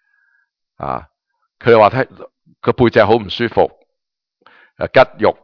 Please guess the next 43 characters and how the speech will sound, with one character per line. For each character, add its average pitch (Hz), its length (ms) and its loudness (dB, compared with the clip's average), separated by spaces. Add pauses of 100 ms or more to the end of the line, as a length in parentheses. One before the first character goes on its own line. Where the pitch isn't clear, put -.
(580)
又 92 140 -2
有 95 100 2
濕 117 160 0
濕 120 180 0
地， 92 340 0 (800)
又 101 260 4
呢， 117 160 6
又 101 260 2
痕 98 240 -6
痕 101 200 -6
地， 104 460 -4
又 92 100 -8
驚 117 160 2
有 110 100 4
啲 110 220 -2
嘢 95 80 -12
躝 101 280 2
上 82 220 -2
嚟。 73 160 -6 (720)
即 175 100 2
係 165 80 8
話 127 140 6
呢， 135 260 6 (220)
原 120 180 -2
來 113 280 6
保 - 200 -2 (100)
羅 156 240 4
本 135 220 -2 (120)
來 101 260 -2
係 139 40 2
一 143 60 -4
個 110 360 0 (600)
帶 135 220 0
住 127 100 -8
文 95 280 -4
書 151 260 -4
好 123 160 -2
高 160 180 -4
高 156 160 -6
在 107 220 -2
上， 98 240 -8
原 98 140 -16
來 92 140 -6